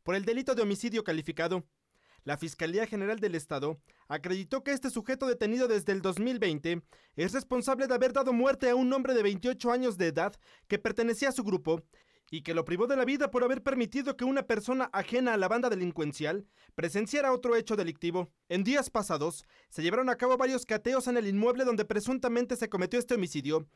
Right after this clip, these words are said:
donde se aseguraron drogas, dinero, bidones y aditamientos para extraer líquidos, así como un tigre. Ahora este peligroso delincuente, además de pasar muchos años en prisión, deberá pagar por la reparación del daño material y moral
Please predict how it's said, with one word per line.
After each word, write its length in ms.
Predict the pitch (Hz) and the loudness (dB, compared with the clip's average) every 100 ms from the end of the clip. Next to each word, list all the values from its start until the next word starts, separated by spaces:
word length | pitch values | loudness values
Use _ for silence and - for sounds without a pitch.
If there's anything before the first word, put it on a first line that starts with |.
| _ _ | _ _
donde 280 | 151 196 214 | -2 0 2
se 100 | 214 | 0
aseguraron 520 | 214 233 240 269 262 | 0 0 2 2 2
drogas, 460 | 190 185 180 240 - | 2 2 2 -2 -4
dinero, 480 | 165 180 190 190 226 | -8 -2 2 4 2
bidones 600 | 190 185 196 196 240 - - _ - | 0 -2 0 2 0 -2 -20 _ -8
y 140 | 151 | -4
aditamientos 640 | 165 170 202 240 262 285 - | -2 0 2 2 2 -2 0
para 160 | 262 | 0
extraer 460 | 247 - 233 262 269 | 0 0 2 2 2
líquidos, 420 | 277 262 294 - | -2 -2 -2 -2
así 220 | 226 247 | -2 -2
como 240 | 247 196 208 | 0 2 2
un 160 | 202 | 2
tigre. 340 | 214 220 220 202 - | 0 0 0 -2 -4
Ahora 280 | 131 190 247 | 0 4 4
este 200 | 240 254 | 2 0
peligroso 440 | 233 190 226 247 | 0 2 2 2
delincuente, 680 | 233 196 165 147 143 165 165 _ _ - | 0 0 0 -2 -2 -4 -6 _ _ -8
además 320 | 135 180 254 | -4 -2 -2
de 100 | 269 | -2
pasar 260 | 240 269 254 | -2 -2 -2
muchos 260 | 269 247 | -2 -2
años 300 | 254 269 247 | -2 -2 -2
en 100 | 220 | -2
prisión, 420 | 180 165 147 165 - _ _ _ | -4 -4 -2 -4 -6 _ _ _
deberá 320 | 131 156 214 | -6 -2 0
pagar 240 | 233 247 269 | 2 0 2
por 160 | 269 | 0
la 80 | 247 | 0
reparación 520 | 226 214 220 208 262 | 0 0 -2 -2 -2
del 120 | 262 220 | 0 0
daño 240 | 254 269 | 0 0
material 460 | 226 214 160 196 208 | 0 0 0 0 0
y 40 | |
moral 380 | 165 151 190 | 0 0 -2